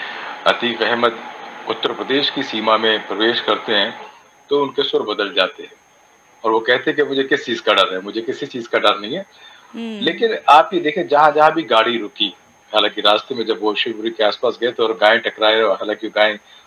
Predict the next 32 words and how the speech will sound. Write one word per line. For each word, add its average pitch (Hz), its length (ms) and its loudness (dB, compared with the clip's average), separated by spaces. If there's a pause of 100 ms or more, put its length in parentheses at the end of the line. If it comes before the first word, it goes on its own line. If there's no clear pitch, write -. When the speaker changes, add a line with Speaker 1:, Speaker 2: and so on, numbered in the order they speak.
(180)
Speaker 1:
on 104 80 4
the 107 140 -4
spot 110 200 0
डेथ 113 160 -2
कर 107 280 -2
गई, 127 180 -4 (720)
तो 147 120 2
वहां 139 300 4
पर 170 160 0
भी 156 140 -2
था 156 100 2
कि 143 160 0
ऐसा 135 220 2
ना 135 60 2
हो 139 60 4
कि 135 80 2
गाड़ी 113 240 4
पलटे 110 500 0 (540)
और 113 80 2
फिर 127 160 -2
कोई 120 160 -2
मामला 107 320 4
हो 107 160 -2
जाए। 98 220 4 (580)
तो 139 80 -4
दो 170 140 0
तीन 202 180 -4
जगह 160 220 2
ऐसी 147 240 2
बातें 117 280 2
सामने 127 380 2
आई 123 220 4